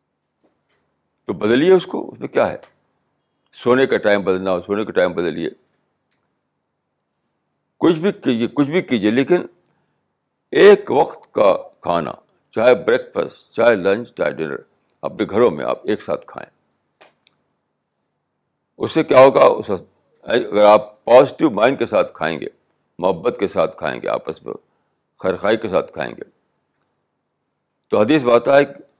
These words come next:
"المتحابین فی"، کہ اللہ ان سے بہت زیادہ خوش ہوتا ہے جو آپس میں ایک دوسرے سے محبت کریں اللہ کے لیے۔ تو میں سمجھتا ہوں کہ اس کلچر کو سی پی ایس میں چلانا چاہیے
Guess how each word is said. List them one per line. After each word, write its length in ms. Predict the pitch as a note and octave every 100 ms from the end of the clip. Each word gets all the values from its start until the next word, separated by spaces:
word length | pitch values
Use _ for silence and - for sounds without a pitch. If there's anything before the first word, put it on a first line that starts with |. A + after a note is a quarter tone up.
| _ _ _ _
"المتحابین 1160 | - B2+ A2 G2+ - G#2 C#3 F#2 E2 D#3+ E3 C3
فی"، 260 | - G2+ D2+ - -
کہ 60 |
اللہ 180 | G2 A2
ان 160 | A#2+ A2+
سے 100 | G#2
بہت 240 | E2+ F#2+
زیادہ 140 | F#2 E2
خوش 240 | D3+ C3
ہوتا 260 | E2+ E2+ F#2
ہے 120 | F#2 - _ _ _ -
جو 100 | D#2+
آپس 240 | F2+ B2
میں 100 | G#2
ایک 80 | F#2
دوسرے 160 | F#2 A2
سے 60 |
محبت 400 | F2+ F2+ E2 F#2+ F2+
کریں 100 | D2+
اللہ 240 | D2 D#2+ E2
کے 60 | G1+
لیے۔ 320 | - _ _ _ _ _ _ _ _ _ _ _ _ _ _ _ _ _ _ _ _ _ _ _ _ _ _ _ _ _ _ _ _
تو 280 | - C#3 -
میں 120 | A#2 C3
سمجھتا 260 | C3+ -
ہوں 120 | D3+
کہ 80 | D#3
اس 100 | -
کلچر 560 | - - D3+ D3+ G3 F3+
کو 280 | - B2+ B2
سی 200 | - G#2+
پی 140 | G#2
ایس 100 | A#2
میں 80 | G#2+
چلانا 360 | - E2 E2+
چاہیے 400 | E2 D2 C2+ D#2